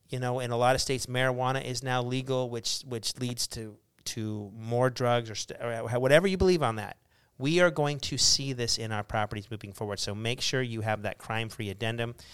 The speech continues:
It's interesting. It came from the public sector, and yet nowadays the attacks on it are actually coming from that same public sector who created it. But all in all, other than the screening component,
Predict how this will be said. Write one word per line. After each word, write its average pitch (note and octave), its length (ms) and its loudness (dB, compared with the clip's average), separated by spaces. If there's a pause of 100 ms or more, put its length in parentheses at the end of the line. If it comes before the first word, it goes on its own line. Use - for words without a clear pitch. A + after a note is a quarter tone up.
(320)
It's - 180 -2
interesting. B2+ 460 -2
It - 140 -12
came B2+ 280 0
from B2 200 -2
the G#2+ 80 -2
public C3 360 2
sector, B2 500 0 (420)
and A#2+ 180 0
yet A#2 320 2 (640)
nowadays B2 480 2
the A2+ 120 -2
attacks B2 440 0
on G2+ 180 -2
it G#2 160 -6 (160)
are B2+ 100 0
actually A#2+ 320 -4
coming A#2+ 420 -4
from B2 240 -4
that A2+ 180 -6
same A#2+ 300 0
public B2 360 2
sector A2+ 560 2
who B2+ 120 2
created A#2 560 -2
it. G2 280 -4
But A2+ 240 -2 (120)
all C3+ 220 4
in C#3 100 2
all, C3 400 4 (380)
other C3 220 4
than C3 160 -2
the A#2 80 -4
screening C3+ 400 0
component, C3 580 -2